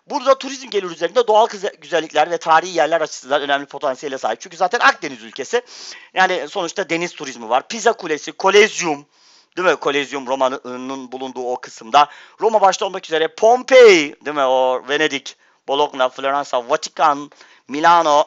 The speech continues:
önemli turizm merkezleri. Turizm bakımından çok iyi gençler, onu söyleyelim yani. Turizm bakımından çok iyi bir ülke.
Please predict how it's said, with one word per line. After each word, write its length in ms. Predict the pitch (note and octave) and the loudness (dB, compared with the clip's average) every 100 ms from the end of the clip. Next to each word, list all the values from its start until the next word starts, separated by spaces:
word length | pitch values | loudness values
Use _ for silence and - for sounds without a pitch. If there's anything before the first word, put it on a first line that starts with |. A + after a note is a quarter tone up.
| - | 0
önemli 340 | C3+ C3+ C3+ | 0 0 -2
turizm 380 | C3+ B2+ B2+ C#3 | -12 -14 -14 -14
merkezleri. 600 | D3 C#3 C#3 C#3+ A#2 A#2+ | -2 -2 -2 -6 -6 -8
Turizm 300 | G#2+ F#3+ G3 | -6 -12 -4
bakımından 280 | E3 D#3+ D#3 | -4 -2 -6
çok 200 | D#3+ B2+ | -6 -14
iyi 100 | B2 | -8
gençler, 280 | B2+ A2+ A#2+ | -6 -4 -4
onu 180 | C3+ C#3+ | -4 -6
söyleyelim 440 | C#3+ C3 C3 B2 | -6 -4 -4 -4
yani. 340 | G#2+ G2+ F#2 _ _ _ | -6 -6 -10 _ _ _
Turizm 240 | - C#3+ D3 | -16 -12 -6
bakımından 340 | C3+ C3 C3+ | -6 -2 -4
çok 320 | C3+ C#3+ C#3 _ | -2 -4 -4 _
iyi 260 | A#2+ C#3 | -10 -8
bir 180 | C#3 A#2+ - | -8 -10 -12
ülke. 440 | A#2+ G#2+ D3 C3 | -16 -8 0 0